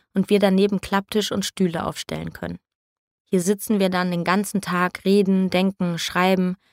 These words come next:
genießen das Akademikerdasein und essen mitgebrachten Gundelkuchen. Gundel ist die beste Bäckerei von Heidelberg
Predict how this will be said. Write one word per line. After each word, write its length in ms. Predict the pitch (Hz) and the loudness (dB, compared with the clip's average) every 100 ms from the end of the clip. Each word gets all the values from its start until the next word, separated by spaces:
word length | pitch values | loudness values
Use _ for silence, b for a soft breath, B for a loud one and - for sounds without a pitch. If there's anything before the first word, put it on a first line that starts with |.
| _ _ | _ _
genießen 400 | 196 196 190 185 | 4 4 4 0
das 140 | 175 | -2
Akademikerdasein 1120 | - - 170 175 208 214 190 185 180 175 175 175 | -4 -4 -2 2 2 2 0 2 0 2 0 -2
und 160 | 180 | -2
essen 260 | - - 185 | -6 -2 0
mitgebrachten 640 | 180 - 190 175 165 185 | 0 -2 -4 -2 -2 -2
Gundelkuchen. 800 | 175 170 160 151 - 156 - 156 - _ _ _ _ _ _ _ _ _ _ | -2 -2 -2 -6 -8 -10 -8 -10 -10 _ _ _ _ _ _ _ _ _ _
Gundel 360 | - 247 277 254 | 6 6 6 4
ist 200 | 196 - | 2 -2
die 60 | |
beste 340 | 190 202 - 214 | 0 0 2 0
Bäckerei 440 | 190 - 175 175 | 0 -2 -2 -2
von 240 | - 175 160 | -2 -4 -2
Heidelberg 540 | 160 160 165 175 - | -2 -2 0 -2 -4